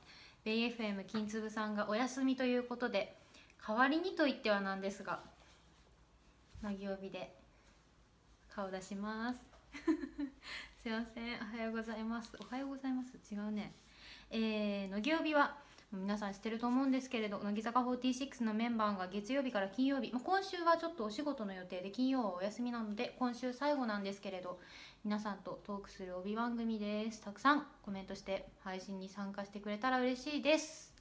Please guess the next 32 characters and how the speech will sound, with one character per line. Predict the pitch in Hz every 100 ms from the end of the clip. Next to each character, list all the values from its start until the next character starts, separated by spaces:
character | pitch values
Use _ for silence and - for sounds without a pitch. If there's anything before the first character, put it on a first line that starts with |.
| - - - - - -
お | 208
願 | 214 262 269
い |
し | - 285
ま | 269 285 294
す。 | 302 - - - - - - - -
え | 208 202 202 196
ー、 |
ち | 240
な | 302
み | 359
に | 349 330
今 | 466 427 320 214
日 |
は | 233 262
私 | 220 254 262 269
は、 | 269 285 233
あ | 190
の、 | 190
帰 | 202 269 302
り | 330 302
道 | -
は | 190
遠 | 190 226 240
回 | 254
り | 226
し |
た | 220
く | 202
な | 190 185
る | 175 165
の | 170 175